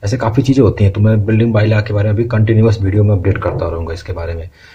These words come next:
इसके काफ़ी पार्ट वन, पार्ट टू, पार्ट थ्री, जितना मतलब अब तक हम cover नहीं होता पूरा एरिया, मतलब sorry पूरा part cover नहीं होता उतना मैं video बनाऊंगा। आज मैं एक छोटा सा topic लेके आया हूँ, distance from power line and building। जो हमारी building कभी बनती है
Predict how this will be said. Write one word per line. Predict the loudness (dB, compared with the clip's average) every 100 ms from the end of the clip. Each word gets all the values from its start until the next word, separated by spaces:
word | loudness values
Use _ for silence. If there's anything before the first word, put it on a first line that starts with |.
| _ _
इसके | -12 -8
काफ़ी | -6 -2 -2
पार्ट | 0 -2 0
वन, | -2 -2
पार्ट | -4 -6
टू, | -8
पार्ट | -6 -8
थ्री, | -2 -2
जितना | 2 2
मतलब | 2 0
अब | -2 -6
तक | -8 -4
हम | -4
cover | -2 0 2
नहीं | 4
होता | 2 0
पूरा | -2 0
एरिया, | 2 2 0 -6 -20 -20 -20 _ _
मतलब | -4 0
sorry | 2 0 -4
पूरा | -2 2 2 0 -2
part | -2 -2 0
cover | 0
नहीं | 2 2
होता | 2
उतना | 0 0
मैं | 0
video | 0 0 0
बनाऊंगा। | 0 -2 -4
आज | -4 -4
मैं | 0 0
एक | 0
छोटा | 0 0
सा |
topic | 0 0 0 0
लेके | 0 0
आया | -4
हूँ, | -6 -8 -18 -20 -20 -18 -2
distance | 0 2 0
from | 0 0
power | 2 2 4
line | 4 2 2
and | 2 2
building। | -2 -4 -8 -20 -2
जो | 2
हमारी | 4 4
building | 4 4 4 4
कभी | 4 4
बनती | 2 0
है | -4